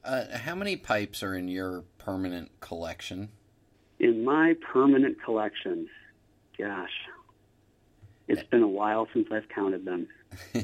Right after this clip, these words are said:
Speaker 2: Um, in, in excess of a hundred. Um, but it, but it's funny because, you know, with all the pipes at my,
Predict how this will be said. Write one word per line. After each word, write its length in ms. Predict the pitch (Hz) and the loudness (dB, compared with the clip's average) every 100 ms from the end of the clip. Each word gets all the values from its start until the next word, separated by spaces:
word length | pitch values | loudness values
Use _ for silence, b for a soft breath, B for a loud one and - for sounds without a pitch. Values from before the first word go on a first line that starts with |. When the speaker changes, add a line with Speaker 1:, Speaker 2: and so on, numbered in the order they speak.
| - | -4
Speaker 2:
Um, 560 | 104 101 98 98 95 92 _ 123 - - - - - - | -6 -4 -4 0 -2 -4 _ -12 -10 -10 -14 -16 -4 4
in, 260 | 143 135 - | 6 6 4
in 320 | 139 131 120 | 6 6 6
excess 420 | 120 117 - 107 - | 2 0 0 -4 -2
of 140 | 104 | -4
a 80 | 98 | -2
hundred. 420 | 98 92 87 85 - - _ _ _ - | -2 -2 -2 -6 -10 -20 _ _ _ -8
Um, 300 | - - - _ _ _ _ | -6 -4 -6 _ _ _ _
but 240 | - 143 135 | -12 -2 0
it, 160 | 120 | 0
but 120 | 131 131 | -2 -4
it's 100 | - - | -2 2
funny 240 | 135 117 | 4 4
because, 440 | 107 104 113 101 98 _ b _ _ - | 2 -2 -4 -4 -6 _ b _ _ -2
you 120 | 101 | -2
know, 100 | 95 - - | -2 -6 -4
with 220 | 123 123 | 0 2
all 160 | 135 | 2
the 60 | 131 | 0
pipes 320 | - 127 120 | 2 0 2
at 100 | 117 | -2
my, 360 | 117 113 110 | 0 2 4